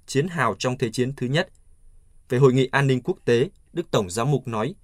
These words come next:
đây là một cơ hội để thể hiện sự đoàn kết và hỗ trợ cho Ukraine. Tuy nhiên, vì không có đối tác Nga, cho nên không có sự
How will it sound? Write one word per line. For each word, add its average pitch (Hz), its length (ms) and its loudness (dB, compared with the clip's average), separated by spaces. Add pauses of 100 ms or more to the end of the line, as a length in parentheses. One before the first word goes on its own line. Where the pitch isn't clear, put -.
(540)
đây 131 180 4
là 123 80 6
một 117 220 -2
cơ 160 140 0
hội 151 200 4
để 123 140 2
thể 117 220 0
hiện 123 200 2
sự - 240 -4
đoàn 113 220 -2
kết 185 240 -4 (240)
và 107 100 -4
hỗ 123 160 0
trợ 135 260 2
cho 120 280 -2
Ukraine. 113 580 -4 (720)
Tuy 135 140 0
nhiên, 127 300 2 (220)
vì 120 180 -2
không 131 200 -2
có 120 140 -2
đối 127 180 0
tác 170 260 -4
Nga, 123 240 0 (340)
cho 139 120 0
nên 135 180 4
không 143 160 2
có 135 120 2
sự - 220 -2